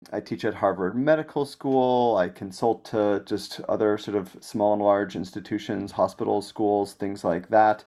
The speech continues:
And I have a lot of fun doing all these things. And then on top of it, I'm also a parent. I've got two little kids that you might hear stomping around at various points or screaming about what they do or don't want to do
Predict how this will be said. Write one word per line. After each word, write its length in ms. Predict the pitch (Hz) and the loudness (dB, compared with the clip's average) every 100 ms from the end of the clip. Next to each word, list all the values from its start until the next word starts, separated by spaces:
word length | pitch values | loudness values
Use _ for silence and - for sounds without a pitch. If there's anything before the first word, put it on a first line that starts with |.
| - | -6
And 140 | 147 160 | 0 0
I 40 | |
have 140 | 156 | 2
a 40 | 170 | 2
lot 100 | 160 | 2
of 100 | 156 | 2
fun 240 | 151 170 | 0 0
doing 220 | 156 139 127 | -2 -2 2
all 160 | 120 135 | 4 4
these 240 | 135 131 | 2 -4
things. 340 | 131 120 151 151 | -4 -4 -4 -4
And 160 | 110 | 0
then 100 | 127 | 0
on 120 | 131 | 0
top 240 | 123 135 139 | 2 2 2
of 100 | 135 | 0
it, 140 | 135 | 0
I'm 180 | 113 120 | 0 0
also 520 | 110 123 135 123 120 - | 0 0 2 2 2 0
a 100 | 110 | -2
parent. 540 | - 135 135 123 131 | -2 0 0 0 -2
I've 140 | 110 | -6
got 280 | - 107 - | 0 0 0
two 540 | - 117 107 107 104 - | -2 0 2 2 -2 -4
little 240 | 117 110 | -2 -2
kids 360 | 107 113 123 131 | 0 0 0 -2
that 100 | - | -6
you 60 | 104 | -4
might 180 | 101 | -6
hear 280 | 104 110 107 | -2 -2 -2
stomping 380 | - 131 101 113 | -2 -4 -4 -4
around 360 | 101 101 123 139 | -4 -2 -2 -2
at 220 | 113 - | -6 -4
various 320 | 113 104 104 | 0 0 0
points 380 | - 117 135 - | 0 -2 0 -2
or 120 | 104 | -4
screaming 520 | 95 - - 113 113 123 | -4 -6 0 0 0 0
about 220 | 110 101 | 0 0
what 120 | 107 | 2
they 140 | 110 | 0
do 160 | 104 107 | 2 2
or 60 | 104 | 2
don't 180 | 107 | 0
want 140 | 85 107 | -2 -4
to 80 | 95 | -2
do 260 | 120 190 | -2 -2